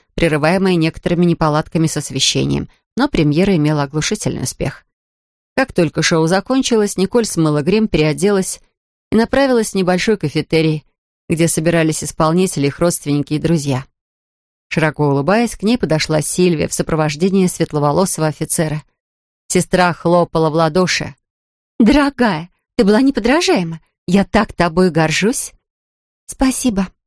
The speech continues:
Я всегда знала о твоей склонности к музыке, но сегодня ты пела как ангел. Невероятно. Кстати, хочу представить тебе Андре».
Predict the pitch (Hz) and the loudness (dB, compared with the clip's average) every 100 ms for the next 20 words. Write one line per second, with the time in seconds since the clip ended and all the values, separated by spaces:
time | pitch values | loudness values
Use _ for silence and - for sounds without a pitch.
0 | _ _ _ _ _ - 240 269 277 214 | _ _ _ _ _ 0 2 2 0 2
1 | 190 175 170 165 - 170 156 - 165 165 | 2 2 2 0 0 0 0 0 2 2
2 | - 180 165 170 - 160 - - - 175 | 0 -2 0 0 -2 -6 -6 -18 -2 0
3 | - 165 196 247 156 - 196 214 190 - | 2 0 2 2 2 0 2 2 2 0
4 | 208 226 - - 254 320 277 147 - - | -2 -2 -6 -4 0 4 4 2 -4 -8
5 | _ _ _ 220 185 190 185 175 175 185 | _ _ _ 2 4 4 2 0 -4 -10
6 | - - - 392 - 262 302 - 320 - | -12 -10 -2 0 0 -2 -2 0 -2 0
7 | 262 208 - 190 202 - _ _ 254 415 | 0 0 0 0 0 -4 _ _ 2 4
8 | 370 160 151 | 2 2 0